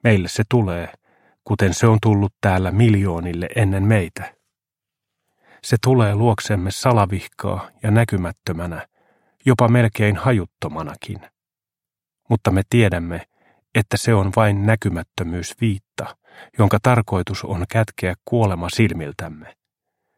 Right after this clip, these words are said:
Tiedämme, että oikeasti tämä kuolema on pukeutunut univormuun, sillä kaasuhanaa käyttää univormupukuinen mies. S S.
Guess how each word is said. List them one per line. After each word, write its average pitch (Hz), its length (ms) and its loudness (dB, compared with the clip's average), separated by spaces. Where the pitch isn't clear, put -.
Tiedämme, 92 600 2
että 110 280 -2
oikeasti 113 640 -2
tämä 117 300 2
kuolema 90 540 0
on 87 140 -4
pukeutunut 90 580 -4
univormuun, 82 880 -2
sillä 95 260 0
kaasuhanaa 101 720 2
käyttää 104 560 0
univormupukuinen 95 1080 0
mies. 87 640 -6
S - 240 -2
S. - 300 -12